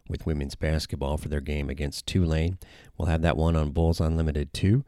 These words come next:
We'll start at six forty-five with the seven o'clock tip. And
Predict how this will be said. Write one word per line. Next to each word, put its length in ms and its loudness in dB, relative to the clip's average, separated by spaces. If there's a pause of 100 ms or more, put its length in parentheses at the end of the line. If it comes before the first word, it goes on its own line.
(240)
We'll 120 -8
start 360 2
at 160 -4
six 280 -6
forty-five 640 -2
with 100 -2
the 100 -2
seven 320 -2
o'clock 320 -6
tip. 280 -2 (320)
And 340 4